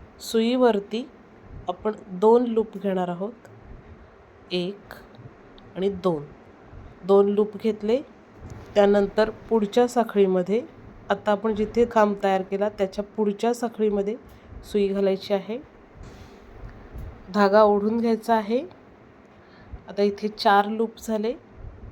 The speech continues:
पुन्हा सुईवरती धागा घ्यायचा आहे आणि दोन लूपमधून धागा बाहेर काढायचा आहे.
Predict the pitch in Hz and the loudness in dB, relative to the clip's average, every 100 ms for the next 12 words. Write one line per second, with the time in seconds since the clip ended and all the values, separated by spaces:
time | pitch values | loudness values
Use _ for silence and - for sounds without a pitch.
0 | - - - - - - 214 202 233 320 | -20 -20 -20 -20 -14 -4 0 2 0 -2
1 | - - - - 220 220 214 208 208 214 | -10 -20 -18 -4 -2 0 0 0 -2 -6
2 | 208 202 208 208 202 214 196 196 247 - | -2 0 0 -2 -2 -2 0 -2 -6 -10
3 | - - - - - - - 190 214 311 | -20 -20 -20 -18 -18 -16 -4 -2 -2 -4
4 | - - - - 180 226 247 240 226 - | -12 -20 -18 -4 4 6 6 0 -4 -2
5 | 202 196 220 220 196 190 185 185 185 185 | 0 0 -2 -4 -4 -2 -2 -4 -6 -4
6 | 185 185 196 185 220 | -2 -4 -6 -6 -8